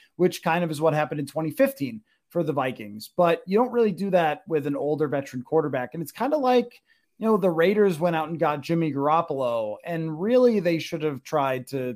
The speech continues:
trade up and draft Bryce Young, right? I mean, they should have just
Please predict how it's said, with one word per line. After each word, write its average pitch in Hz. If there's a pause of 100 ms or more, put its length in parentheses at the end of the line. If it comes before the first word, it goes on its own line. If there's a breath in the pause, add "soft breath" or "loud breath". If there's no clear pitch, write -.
trade 135
up 131
and 123
draft 120 (300)
Bryce 123
Young, 147
right? 131
I 151
mean, 151
they 143
should 143
have 139 (180)
just -